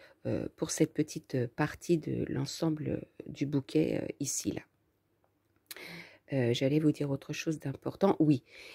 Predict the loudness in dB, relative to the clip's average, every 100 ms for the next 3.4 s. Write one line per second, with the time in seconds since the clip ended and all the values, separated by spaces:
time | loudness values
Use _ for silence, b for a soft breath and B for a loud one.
0 | -2 -2 2 6 6 8 6 4 -2 0
1 | 0 -2 -8 -2 0 0 -2 -2 0 0
2 | 0 2 2 2 2 2 4 4 0 -2
3 | -4 -4 6 6